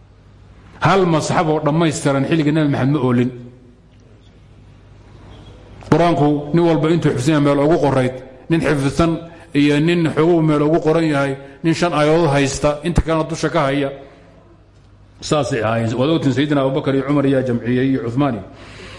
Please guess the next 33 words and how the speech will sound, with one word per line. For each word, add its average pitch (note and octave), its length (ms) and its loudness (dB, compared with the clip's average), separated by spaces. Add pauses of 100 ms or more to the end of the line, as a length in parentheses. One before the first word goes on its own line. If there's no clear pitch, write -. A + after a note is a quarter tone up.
(960)
Ilaa G#3 280 6
goortii G3+ 420 2
khiifa G3+ 380 2
laga G3 220 2
boqo F3+ 280 0
wuquucu F3 480 2
kitaabku G#3 400 0
inuu F3+ 140 2
ku G3+ 100 0
dhaco D#3 200 -2
biaydil F3 440 2
caduwi D#3+ 240 0
gaala D3+ 260 2
gacanteeda. B2+ 480 -2 (120)
Maxaa D#3 180 2
weeye? C#3+ 300 0
Kitaabka C#3+ 580 -2
la B2 120 -2
xurmaynaya, B2 760 -2
isagaa D3 300 -2
la B2+ 140 0
qadarinaya, A#2+ 760 -2
in D#3+ 160 2
la D3 60 0
ihaanaysto A#2 680 -4 (300)
oo C#3 120 2
gaala C3+ 280 0
gacanta C#3 320 -4
u C#3 80 -6
gala C3+ 200 0
la A#2+ 120 0
diidan B2+ 340 0
yahay. G#2 200 -8